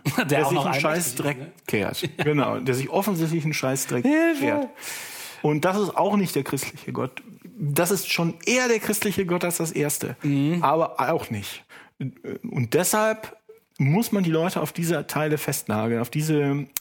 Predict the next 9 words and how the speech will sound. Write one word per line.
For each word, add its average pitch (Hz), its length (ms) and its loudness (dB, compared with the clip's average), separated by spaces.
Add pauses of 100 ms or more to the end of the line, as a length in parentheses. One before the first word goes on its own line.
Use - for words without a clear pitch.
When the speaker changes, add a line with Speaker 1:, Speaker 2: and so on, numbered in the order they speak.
Speaker 2:
ähm, 127 680 -2
Eigenschaften 165 520 -2
festnageln, 139 560 0
die 131 80 -2
die 135 140 0
Entität 139 480 -2
haben 127 200 -2
muss. 127 140 0
Speaker 1:
Genau. 131 260 2